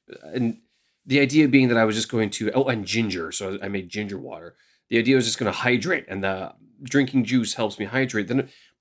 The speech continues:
I was thinking, like, "Why do I still kind of feel dehydrated?" Well, 'cause I'm drinking all this juice, I'm going, "How much water am I actually taking in?" And so, yeah, I don't think that was the, uh, not the best,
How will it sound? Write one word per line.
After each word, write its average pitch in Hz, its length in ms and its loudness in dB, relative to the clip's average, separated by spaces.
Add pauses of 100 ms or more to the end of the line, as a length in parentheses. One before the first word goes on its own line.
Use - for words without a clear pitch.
I 127 100 -10
was 131 100 -4
thinking, 175 280 -2
like, 131 100 0
"Why 143 160 -6
do 320 80 -4
I 330 40 -4
still 240 200 -8
kind 165 180 -6
of 131 60 -4
feel 135 220 -8
dehydrated?" 113 760 -6 (260)
Well, 147 80 -8
'cause 175 100 -2
I'm 202 100 2
drinking 269 340 0
all 180 80 4
this 139 160 2
juice, 180 380 0
I'm 156 60 -2
going, 147 160 0
"How 185 60 0
much 254 200 -6
water 104 360 0
am 139 100 4
I 110 40 0
actually 110 300 -4
taking 101 400 -4
in?" 175 340 2 (380)
And 101 180 -8
so, 98 160 -4
yeah, 98 160 -2
I 92 40 -4
don't 98 180 -4
think 95 160 -8
that 95 100 -8
was 92 140 -10
the, 95 120 -10
uh, 92 80 -10 (300)
not 214 160 -6
the 139 60 -12
best, 139 360 0